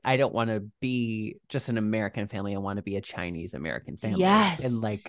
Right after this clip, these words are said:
Speaker 1: missing this piece of our
Speaker 2: Yes.
Speaker 1: culture.
Speaker 2: Yes.
Speaker 1: But there is such a funny moment, uh, in that. It is beautiful. And they're like, "We are going to be, like, more connected to our heritage." And it's, like, this beautiful moment. And it's like,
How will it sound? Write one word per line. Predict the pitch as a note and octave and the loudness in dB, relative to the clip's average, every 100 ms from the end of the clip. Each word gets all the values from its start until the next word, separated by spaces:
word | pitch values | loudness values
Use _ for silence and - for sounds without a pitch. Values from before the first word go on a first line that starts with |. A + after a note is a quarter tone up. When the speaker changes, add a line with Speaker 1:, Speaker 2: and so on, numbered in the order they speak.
| - | -2
Speaker 1:
missing | B2 A#2 A#2+ A#2+ B2 A2+ G#2 | 2 4 4 4 0 0 -2
this | G2 - _ | -6 -8 _
piece | - C3 A2 - | -8 -4 -4 -4
of | G3+ | 0
our | G3 F#3+ F#3 | 2 4 2
Speaker 2:
Yes. | F3 | 6
Speaker 1:
culture. | E3+ - B2+ G#2+ G#2 - | 4 6 2 4 2 -2
Speaker 2:
Yes. | G#3 F3+ F3 F3 - - _ - | -6 -4 -4 -6 -14 -16 _ 0
Speaker 1:
But | F3 E3+ | 6 8
there | E3 D3+ | 8 6
is | - E3+ D#3+ | 6 6 6
such | G3+ G3 | -2 -2
a | F#3 | -4
funny | - - - C3+ A#2+ B2 A#2 C3 C#3+ D#3 _ _ _ _ _ _ | -4 -16 -4 0 0 -2 -2 -4 -6 -10 _ _ _ _ _ _
moment, | A#2 G#2 F#2 C#2+ A2 F#2 _ _ _ | -4 -2 -4 -4 -6 -6 _ _ _
uh, | C3 - - | -2 0 6
in | D#3+ C#3+ | 8 8
that. | A#2+ - | 4 4
It | G3+ G3 | 6 8
is | A3+ A3+ | 8 6
beautiful. | F3 F3+ D#3 C#3+ | 6 2 4 0
And | C#3+ | 2
they're | C#3 | 2
like, | C3 - C#3 - | 2 0 -16 -8
"We | C#3+ C#3 C#3 | 0 4 8
are | B2 | 6
going | A2 B2 B2 A#2+ A#2+ | 4 2 4 4 2
to | - A2+ | 0 -6
be, | - A#2+ A2+ | -4 -2 0
like, | G#2 | -2
more | G2 F2+ | -4 -8
connected | - G2+ - | -8 -10 -8
to | A2 | -6
our | G#2+ | 0
heritage." | D3 C#3+ C3 A2+ | 4 4 2 -4
And | G2+ F#2+ | -6 -6
it's, | |
like, | - - | -8 -8
this | G#2 | -14
beautiful | - A#2 - G2+ | -8 -8 -6 -6
moment. | G2 F#2 F#2+ G#2+ | -4 -4 -6 -6
And | G#2+ | -6
it's | F#2+ | -4
like, | G2+ | -6